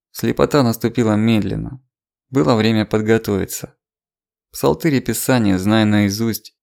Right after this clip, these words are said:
и святоотеческие писания помню много лучше тех, кто над ними денно и ночно корпит.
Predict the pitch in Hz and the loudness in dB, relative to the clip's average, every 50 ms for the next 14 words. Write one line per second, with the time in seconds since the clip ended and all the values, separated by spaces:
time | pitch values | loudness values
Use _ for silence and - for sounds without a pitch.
0 | _ - - 120 - - 135 127 127 127 120 117 - 120 - - 110 - - 110 | _ -8 -6 -6 -2 0 0 0 2 2 2 2 0 -2 -4 -4 -4 -4 -4 -4
1 | 104 - - 117 - - 127 120 110 104 101 104 - - 131 127 120 113 110 110 | -4 -2 -2 -4 -2 0 0 2 2 2 0 -2 -2 0 0 2 2 2 2 2
2 | 110 110 107 107 110 107 107 104 - - 113 104 - 127 127 113 - - _ _ | 2 2 4 4 4 4 2 0 -2 -4 -6 -4 -2 -2 -2 -2 -2 -8 _ _
3 | - - - 127 127 127 120 113 110 117 113 113 110 101 104 117 113 110 107 107 | -18 -8 0 2 2 4 4 4 4 4 4 2 2 2 2 0 2 2 2 2
4 | 107 107 110 107 - - 104 101 - - 110 - - - 104 95 - - - | 2 2 0 0 -2 -2 -2 -2 0 0 -2 -2 -2 -6 -8 -8 -8 -10 -18